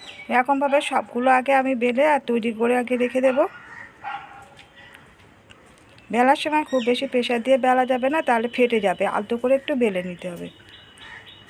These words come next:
এই সবগুলো ব্রেডের পিস আমি বেলে নিয়েছি। আর এখানে যে, যে ডিম আর আলুটাকে গ্রেট করে রেখেছিলাম, এর মধ্যে দিয়ে দিচ্ছি ধনে পাতা কুচানো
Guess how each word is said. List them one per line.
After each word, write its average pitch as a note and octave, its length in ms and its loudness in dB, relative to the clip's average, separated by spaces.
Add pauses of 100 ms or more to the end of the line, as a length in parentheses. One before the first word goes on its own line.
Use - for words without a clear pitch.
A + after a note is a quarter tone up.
(680)
এই B3 80 0
সবগুলো C4+ 500 2
ব্রেডের A#3 380 -4
পিস B3+ 220 -4
আমি C4 180 2
বেলে A#3+ 300 2
নিয়েছি। B3+ 420 0 (2750)
আর A3+ 140 2
এখানে C#4 340 2
যে, C4+ 120 4
যে A#3+ 260 4
ডিম B3 360 0
আর A#3+ 160 4
আলুটাকে A#3 460 2
গ্রেট A#3 240 -6
করে B3 160 0
রেখেছিলাম, B3+ 440 2
এর B3+ 60 0
মধ্যে A3+ 280 -2
দিয়ে A#3+ 140 -4
দিচ্ছি B3 280 -6
ধনে A3 280 -4
পাতা A#3 260 -2
কুচানো B3 480 -2